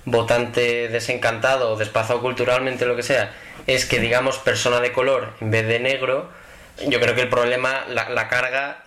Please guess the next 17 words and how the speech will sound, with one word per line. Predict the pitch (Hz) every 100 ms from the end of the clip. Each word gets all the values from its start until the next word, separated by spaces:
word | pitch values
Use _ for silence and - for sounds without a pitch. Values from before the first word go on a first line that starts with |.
| -
tendrá | 120 120 120
que | 123
estar | - 127 135
en | 135
el | 123
que | 117 110
se | -
ofende | 113 127 123 131
por | 127 113
eso | 175 - 101 - -
y | 117
no | 113
en | 117
el | 123
que | 123
está | 117 131 127
intentando, | 123 123 113 123 127 117 104